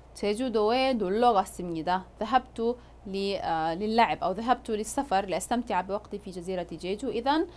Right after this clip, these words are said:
الموضوع 여행، السفر. 저는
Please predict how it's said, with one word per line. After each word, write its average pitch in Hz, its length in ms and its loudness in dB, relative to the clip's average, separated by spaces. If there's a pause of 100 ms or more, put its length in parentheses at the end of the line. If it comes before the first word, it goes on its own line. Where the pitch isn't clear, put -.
(240)
الموضوع 202 580 0 (120)
여행، 196 480 0
السفر. - 360 -4 (1040)
저는 247 560 4